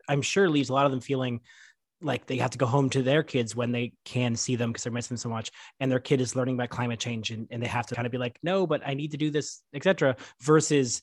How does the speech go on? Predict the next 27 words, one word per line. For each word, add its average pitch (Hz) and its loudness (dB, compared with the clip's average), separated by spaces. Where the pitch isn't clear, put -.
going 139 4
to 127 2
work 131 -2
with 120 -6
you 202 8
and 147 0
getting 147 4
to 143 2
actually 135 -2
help 151 0
house 202 4
people 120 -4
who 120 -2
need 135 -2
housing. 127 2
Such 123 -4
a, 135 4
I 147 0
feel 165 0
like 147 2
a 147 -6
difference 151 -4
in 151 -4
your 135 0
own 127 -2
life 135 0
experience 123 -6